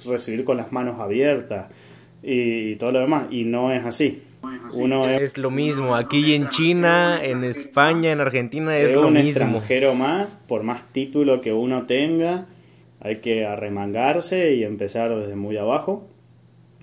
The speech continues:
Speaker 1: Y, y eso que yo tenía el, el, el privilegio de tener un pasaporte europeo,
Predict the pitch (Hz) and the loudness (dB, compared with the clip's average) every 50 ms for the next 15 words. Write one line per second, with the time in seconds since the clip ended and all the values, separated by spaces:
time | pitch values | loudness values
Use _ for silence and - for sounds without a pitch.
0 | - - - - 113 117 113 107 117 123 135 - 143 139 139 139 131 120 107 123 | -20 -20 -18 -16 -14 -12 -8 -4 -2 -2 0 0 0 -2 -2 -2 -4 -4 -2 -2
1 | 127 127 127 127 131 139 147 147 143 147 - - - - 120 113 110 117 113 104 | -2 0 -2 -2 0 0 0 0 -2 -4 -10 -18 -12 -10 -10 -10 -8 -10 -10 -12
2 | 98 - 107 104 - 135 123 113 110 135 185 220 214 - - 139 123 110 104 117 | -10 -12 -12 -10 -6 -6 -4 -2 0 2 2 2 2 0 -4 -4 -4 -4 -4 -6
3 | 110 120 127 131 127 - 117 - 120 104 101 120 120 117 123 117 104 110 131 170 | -6 -6 -6 -6 -4 -6 -6 -6 -6 -8 -8 -8 -6 -6 -6 -6 -4 -2 -2 0
4 | 180 147 113 104 | 0 0 -2 -4